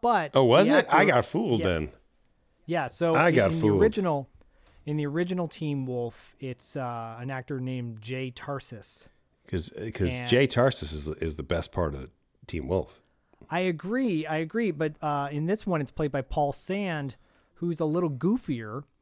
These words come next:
Speaker 1: uh, and, like, a little kinda dumbfounded a lot. Paul Sand is a re-, like, really legendary character actor as,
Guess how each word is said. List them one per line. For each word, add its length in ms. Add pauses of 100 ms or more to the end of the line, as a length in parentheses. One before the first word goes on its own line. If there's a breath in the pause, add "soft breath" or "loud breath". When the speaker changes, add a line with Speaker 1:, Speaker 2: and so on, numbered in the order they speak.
(360)
Speaker 1:
uh, 340
and, 160
like, 120
a 40
little 360
kinda 200
dumbfounded 720
a 60
lot. 340 (220)
Paul 160
Sand 260
is 120
a 80
re-, 320
like, 260
really 260
legendary 920 (200)
character 480
actor 300
as, 160